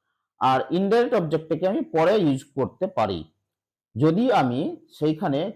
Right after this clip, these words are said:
to অথবা for এই ধরনের প্রিপোজিশন ইউজ করে আমরা ডাইরেক্টকে প্রথমে এবং ইনডাইরেক্টকে পরে,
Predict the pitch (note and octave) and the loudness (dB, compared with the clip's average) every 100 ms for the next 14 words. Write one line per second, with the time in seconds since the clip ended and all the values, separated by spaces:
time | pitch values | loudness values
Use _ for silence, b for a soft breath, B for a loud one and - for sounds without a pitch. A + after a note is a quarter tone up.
0 | _ G3+ C#4+ C#4+ D3+ D3+ B2+ A#2+ - C#3 | _ -2 0 0 -2 0 -2 -2 -2 0
1 | E3+ F3 C#3+ A#2+ B2+ C#3+ E3 C3+ - B2+ | 0 0 -2 -2 -2 -2 -2 -2 -4 -10
2 | C3 B2 A#2+ D#3 A2+ G2+ G#2+ D3+ C#3+ G#2 | -4 -2 -2 -4 -4 -6 -4 -4 -2 -2
3 | C#3+ - _ _ _ G#2 G#2 A#2 D3 G3 | -4 -6 _ _ _ -10 -2 2 2 0
4 | - D3 C3+ C3 - _ _ D#3 D#3 F#3 | -2 0 0 0 -8 _ _ -6 -2 -2
5 | G3 C#4 G4 _ _ _ _ A#2+ C#3 C#3+ | 0 -2 -6 _ _ _ _ -2 0 0
6 | - C#3 D#3 E3+ F#3+ A3 B3 - C#3 G#3 | -2 -2 0 2 2 4 2 -2 -2 -2
7 | G4+ - C#3 E3+ G#4 | -2 0 2 2 0